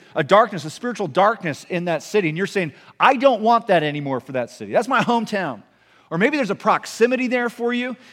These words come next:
'Cause some of you said, "Are, are, are we gonna be kicked out and forced to go?" No, you're not. You're not gonna be kicked out. But we just know there's people that have a heartbeat for Vincennes. And we know that there is a huge harvest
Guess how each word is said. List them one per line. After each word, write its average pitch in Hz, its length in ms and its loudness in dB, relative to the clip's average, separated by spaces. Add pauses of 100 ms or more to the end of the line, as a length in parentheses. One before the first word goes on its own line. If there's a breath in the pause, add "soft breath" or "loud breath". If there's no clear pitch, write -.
'Cause 220 140 2
some 277 160 4
of 294 100 -2
you 254 140 0
said, 196 340 0 (240 loud breath)
"Are, 233 180 2 (100)
are, 208 260 0
are 196 100 2
we 277 80 -2
gonna 349 140 -2
be 320 100 -2
kicked - 320 -4
out 220 320 4
and 185 120 -6
forced 233 320 -2
to 226 80 -4
go?" 202 280 4 (500)
No, 185 380 4 (100)
you're 254 120 0
not. 311 280 4 (220)
You're 262 80 -2
not 302 120 4
gonna 269 120 -2
be 277 60 -4
kicked 185 180 -2
out. 180 300 0 (160 loud breath)
But 226 80 0
we 285 120 2
just 285 160 -2
know 285 80 2
there's 262 160 0
people 247 200 -2
that 220 100 6
have 208 140 4
a 185 40 0
heartbeat 202 440 -2
for 180 100 -6
Vincennes. 180 480 -6
And 170 100 -4
we 240 120 -2
know 240 260 0 (240 loud breath)
that 180 180 0
there 240 200 6
is 208 400 2
a 196 180 0
huge 196 800 -6 (220 soft breath)
harvest 220 640 -2